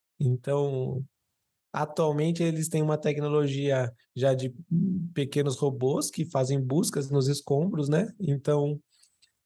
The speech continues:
a ideia de substituir esses robôs por baratas é porque gasta menos energia, já que a, a movimentação da barata é, não é através do dispositivo, né?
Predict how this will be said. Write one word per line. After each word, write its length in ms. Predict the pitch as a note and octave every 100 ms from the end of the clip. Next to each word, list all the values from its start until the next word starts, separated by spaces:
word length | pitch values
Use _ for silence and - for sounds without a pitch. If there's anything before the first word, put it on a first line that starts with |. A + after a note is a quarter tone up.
| -
a 120 | C3
ideia 280 | B2+ C#3 C#3+
de 80 |
substituir 500 | C#3+ E3 C#3 - D3
esses 260 | D#3+ E3 D3+
robôs 400 | D3+ C#3 C#3+ C#3+
por 120 | C#3+
baratas 680 | C3+ C#3 C3+ C3 D3+ D#3+ D3
é 60 | D#3
porque 360 | D#3 D3 D#3
gasta 400 | D3 D3 D3+ D#3
menos 600 | C#3+ C#3+ D3+ E3 E3+ - - _ _ _ _ -
energia, 640 | C#3+ D3 E3 D3+ D3+ C3
já 160 | A#2 C3
que 120 | D3
a, 80 | C#3 -
a 140 | D3
movimentação 1160 | C3+ D#3 D#3+ D#3 D#3 D#3 C#3+ - D3 D3+ E3 E3+
da 140 | D#3+
barata 580 | D3 D3 C#3+ D3+ F3 E3
é, 280 | F#3 - G#3
não 400 | D#3 D#3+ D#3+ D#3
é 100 | D3+
através 480 | D3+ E3+ D#3 D3+ D3+
do 120 | D#3
dispositivo, 760 | D3+ - D#3 D#3 E3 D#3+ A#2+
né? 220 | B2 C3